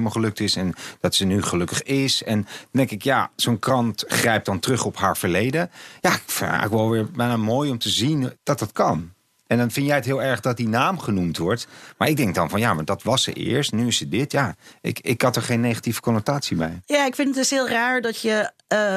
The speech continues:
Speaker 2: het levensverhaal van iemand die dat levensverhaal dus zelf ook helemaal niet wilde vertellen,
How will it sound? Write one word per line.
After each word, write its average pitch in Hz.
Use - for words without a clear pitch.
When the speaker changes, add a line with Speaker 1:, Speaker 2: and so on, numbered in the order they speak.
Speaker 2:
het 185
levensverhaal 214
van 208
iemand 220
die 208
dat 202
levensverhaal 220
dus 196
zelf 302
ook -
helemaal 220
niet 214
wilde 196
vertellen, 240